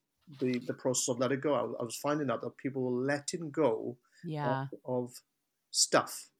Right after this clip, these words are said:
Speaker 1: that they were carrying in what I term the mental rucksack. They were, they were just freeing themselves. For me, Let It Go is freedom. That's, that's what it means.
Speaker 2: Amazing. Before we go on to some of the things about how we do these, I've just got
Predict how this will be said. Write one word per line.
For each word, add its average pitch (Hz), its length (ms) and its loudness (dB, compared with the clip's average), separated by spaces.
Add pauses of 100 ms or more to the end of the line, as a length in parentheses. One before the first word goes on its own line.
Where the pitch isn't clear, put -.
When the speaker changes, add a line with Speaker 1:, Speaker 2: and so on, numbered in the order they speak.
(360)
Speaker 1:
that 120 100 -4
they 131 80 0
were 123 100 0
carrying 117 500 0
in 117 240 -8 (380)
what 135 120 2
I 131 80 4
term 127 260 -2
the 123 60 0
mental 120 360 -2
rucksack. 110 540 -2
They 123 60 -4
were, 120 120 -6 (180)
they 139 80 -2
were 117 180 -4
just - 520 0 (680)
freeing 185 600 4
themselves. 120 400 2
For 143 100 -4
me, 170 200 2
Let 160 200 6
It 160 80 0
Go 135 200 4
is 127 320 0 (260)
freedom. 135 480 2 (920)
That's, 123 260 -4
that's 131 240 -8
what 117 100 -6
it 120 80 -12
means. 107 400 -8 (580)
Speaker 2:
Amazing. 143 580 -8 (280)
Before 208 260 6
we 220 100 6
go 196 180 8
on 160 160 4
to 147 60 -6
some 156 180 -2
of 151 80 0
the 143 80 0
things 143 280 -4
about 135 300 0
how 143 240 -2
we 139 140 -2
do 131 200 -6
these, 123 220 -10
I've 131 80 -10
just - 200 -10
got 180 180 -8